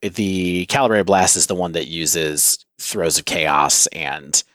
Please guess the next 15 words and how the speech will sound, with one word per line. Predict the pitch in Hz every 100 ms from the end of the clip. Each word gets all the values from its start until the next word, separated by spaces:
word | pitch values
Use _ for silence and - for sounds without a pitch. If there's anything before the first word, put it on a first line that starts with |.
| _ _ _ -
to | 101
be | 85
able | 76 78
to | 82
get | 76 -
Blast | 78 69 67
going | - 65 64 -
big, | 73 65 53
and, | 60 64 - -
you |
know, | 69
you | 60
got | 73 -
your |
giant, | 73 65 53